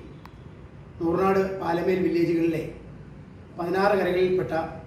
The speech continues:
ഉന്നത വിജയം കരസ്ഥമാക്കിയ കുട്ടികളെ അനുമോദിക്കുകയും ചെയ്യുന്നതാണ്. പടനിലം പരബ്രഹ്മക്ഷേത്രത്തിൻ്റെ ഭാഗമായിട്ടുള്ള ഭരണസമിതിയുടെ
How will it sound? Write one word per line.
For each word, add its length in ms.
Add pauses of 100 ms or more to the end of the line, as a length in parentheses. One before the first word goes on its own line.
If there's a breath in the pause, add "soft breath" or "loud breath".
(1500)
ഉന്നത 280
വിജയം 300
കരസ്ഥമാക്കിയ 560 (920)
കുട്ടികളെ 380 (300)
അനുമോദിക്കുകയും 580 (1000)
ചെയ്യുന്നതാണ്. 520 (2500)
പടനിലം 280
പരബ്രഹ്മക്ഷേത്രത്തിൻ്റെ 1300
ഭാഗമായിട്ടുള്ള 520 (2250)
ഭരണസമിതിയുടെ 640